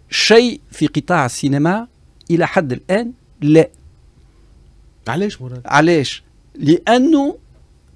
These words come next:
Speaker 1: قعد خاضع لنفس الميكانيزمات اللي كانت موجودة في الوزارة.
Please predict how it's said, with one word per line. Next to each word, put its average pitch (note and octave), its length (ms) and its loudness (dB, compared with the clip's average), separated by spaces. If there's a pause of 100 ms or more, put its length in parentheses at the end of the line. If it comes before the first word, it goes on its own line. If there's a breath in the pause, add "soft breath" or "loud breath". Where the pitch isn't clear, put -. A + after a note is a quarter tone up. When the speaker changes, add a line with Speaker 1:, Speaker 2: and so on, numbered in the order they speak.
(100)
Speaker 1:
قعد F3+ 400 0
خاضع F#3+ 600 2 (1120)
لنفس F3+ 920 -4 (120)
الميكانيزمات D3 1040 -2 (520)
اللي C#4 200 -2
كانت A3+ 400 -2
موجودة A#3 640 -2 (160)
في - 120 -14
الوزارة. B3+ 460 -2